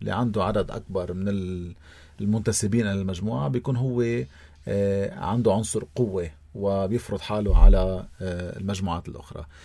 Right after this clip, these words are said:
مشان هيك المعركة التاريخية الخفية هي دايما معركة حاضرة موجودة، هي العدد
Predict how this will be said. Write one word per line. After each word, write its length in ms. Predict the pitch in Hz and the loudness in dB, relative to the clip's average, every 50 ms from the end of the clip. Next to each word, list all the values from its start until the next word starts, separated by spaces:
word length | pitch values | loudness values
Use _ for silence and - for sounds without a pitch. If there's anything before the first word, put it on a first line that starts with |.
| - - - - | -20 -12 -8 -4
مشان 180 | - - 127 | 0 2 2
هيك 400 | 156 180 175 - 143 135 139 143 - - - - - | 2 2 2 0 0 0 0 -2 -6 -10 -16 -8 -4
المعركة 580 | 110 107 104 104 113 131 160 156 151 - - 117 | -2 0 2 4 4 4 4 4 2 2 0 -4
التاريخية 560 | 107 - - 113 113 110 - - 143 143 127 | -4 -2 -2 -2 -2 -2 -2 -2 0 0 0
الخفية 760 | 104 95 90 104 104 - - 135 123 104 98 95 92 101 107 | 0 -2 -2 -4 -4 -4 -2 -4 -2 -2 -4 -4 -4 -4 -4
هي 180 | 117 131 131 | -4 -2 -2
دايما 220 | 120 135 139 131 117 | 0 0 0 0 0
معركة 360 | 117 120 123 110 104 - 98 | -2 -2 -2 -4 -6 -8 -12
حاضرة 360 | - - - 107 98 95 87 | -10 -8 -6 -6 -4 -4 -6
موجودة، 460 | 87 87 85 85 82 80 80 80 92 | -6 -8 -10 -10 -12 -12 -10 -8 -8
هي 180 | 101 113 120 113 | -6 -4 -4 -2
العدد 440 | 98 90 - - - - - - | -4 -4 -6 -8 -10 -12 -12 -12